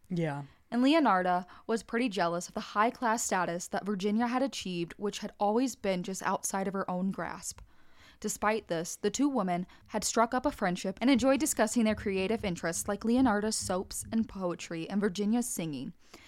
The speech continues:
Speaker 2: and they especially enjoyed gossiping over a bottle of fine wine.
Speaker 1: Hmm.
Speaker 2: Stay away
Speaker 1: Yes.
Speaker 2: from the wine.
Speaker 1: <laughs>
Speaker 2: No.
Speaker 1: I guess if Leonarda immediately drinks, oh no, she's probably done something to build up a tolerance to whatever
Speaker 2: Gosh.
Speaker 1: poison.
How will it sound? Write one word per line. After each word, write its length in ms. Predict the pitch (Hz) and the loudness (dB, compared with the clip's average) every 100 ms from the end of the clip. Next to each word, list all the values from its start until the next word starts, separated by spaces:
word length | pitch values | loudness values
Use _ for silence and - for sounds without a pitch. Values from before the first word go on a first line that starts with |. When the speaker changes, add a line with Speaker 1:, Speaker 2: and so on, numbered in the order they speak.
| - - | -12 0
Speaker 2:
and 100 | 226 | 2
they 100 | 247 | 2
especially 540 | 220 - 254 - 302 | 0 0 0 0 0
enjoyed 480 | 330 190 185 175 170 | 2 2 0 -2 -2
gossiping 560 | 170 170 233 240 247 240 | -2 -2 -4 -2 -2 0
over 240 | 196 190 | -2 -2
a 60 | 185 | -2
bottle 360 | 175 180 208 - | -2 -2 -2 -6
of 120 | 202 | -8
fine 460 | - 196 190 214 208 - | -8 -6 -4 -4 -6 -10
wine. 360 | 170 - 190 - _ 208 | -10 -10 -14 -18 _ -8
Speaker 1:
Hmm. 340 | 220 180 165 - _ | -6 -6 -10 -16 _
Speaker 2:
Stay 200 | - 233 254 | -8 2 4
away 200 | 277 277 | 4 2
Speaker 1:
Yes. 120 | 269 285 | 0 0
Speaker 2:
from 100 | 262 | 0
the 80 | |
wine. 680 | 262 269 262 254 247 240 226 | 2 2 2 0 0 -2 -6
Speaker 1:
<laughs> 1120 | - _ - - - - - - - - - - | -12 _ -20 -20 -20 -20 -14 -12 -12 -14 -14 -6
Speaker 2:
No. 240 | 262 254 233 247 - - - - - - - 180 | -4 -4 -6 -10 -12 -18 -14 -12 -12 -16 -10 -2
Speaker 1:
I 40 | |
guess 260 | 170 196 226 | 2 4 2
if 140 | - | 0
Leonarda 580 | 185 180 175 170 170 - | 2 2 4 4 2 2
immediately 840 | 156 156 151 151 156 143 160 156 | 0 0 0 0 -2 -2 -2 -2
drinks, 520 | 139 156 147 143 - - _ _ _ _ _ _ _ _ | -4 -4 -4 -4 -6 -8 _ _ _ _ _ _ _ _
oh 100 | 175 | -2
no, 220 | 170 165 160 | 0 2 0
she's 200 | 196 - | -2 -2
probably 280 | 196 170 | 0 2
done 220 | 160 156 151 | 0 -2 -2
something 220 | 165 160 | -4 -2
to 60 | 147 | -2
build 280 | 147 147 | -2 -2
up 160 | 147 - | -2 -4
a 40 | 135 | -6
tolerance 580 | - 147 143 139 131 - | -2 -2 0 -2 -2 -2
to 120 | 156 | -2
whatever 340 | 147 143 135 | -2 -2 -2
Speaker 2:
Gosh. 120 | - | -2
Speaker 1:
poison. 540 | 151 143 147 131 139 | -2 0 0 -2 -4